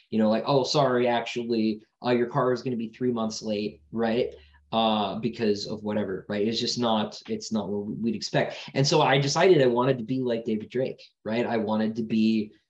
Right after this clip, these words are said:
uh, you know, on time and able to tell you exactly when my book was going to be due, even for, uh,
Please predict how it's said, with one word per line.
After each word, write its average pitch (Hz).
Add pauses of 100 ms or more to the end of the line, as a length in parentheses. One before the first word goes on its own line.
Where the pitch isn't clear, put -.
(140)
uh, 107
you 117
know, 104
on 113
time 120 (180)
and 113
able 113
to 107
tell 120
you 113
exactly 117
when 123
my 117
book 107
was 110
going 110
to 110
be 107
due, 104
even 107
for, 113
uh, 104